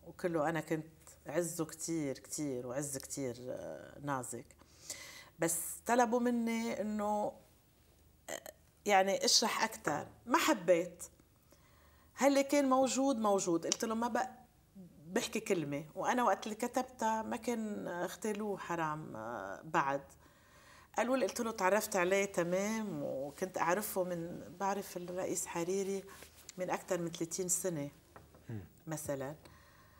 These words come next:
Speaker 1: ووقت اللي يعني قريوا الكتاب وكله قالوا لي هيك بتعرفيه منيح وبكون، قلت لهم لا، هاللي كتبته كتبته،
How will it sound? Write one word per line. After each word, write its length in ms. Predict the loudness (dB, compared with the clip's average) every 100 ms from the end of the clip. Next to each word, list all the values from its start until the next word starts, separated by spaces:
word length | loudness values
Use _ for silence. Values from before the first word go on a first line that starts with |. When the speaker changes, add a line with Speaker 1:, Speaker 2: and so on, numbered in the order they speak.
| -20 _ _ _ _ -6
Speaker 1:
ووقت 680 | -2 0 -2 0 0 0 -2
اللي 220 | -2 0
يعني 380 | 0 0 0 2
قريوا 240 | 2 4
الكتاب 420 | 2 0 0 2 0
وكله 460 | -2 -2 0 0
قالوا 220 | 0 0
لي 100 | 2
هيك 280 | 2 0 -4
بتعرفيه 480 | -2 0 0 -2 -2
منيح 560 | -2 -2 -2 -2 -4 -8
وبكون، 580 | -8 -10 -8 -6 -4
قلت 240 | -6 -8 -6
لهم 200 | -4 -2
لا، 160 | -4 -4
هاللي 240 | -4 -4
كتبته 500 | -4 -4 -6 -6 -6
كتبته، 680 | -6 -4 -4 -6 -6 -6 -6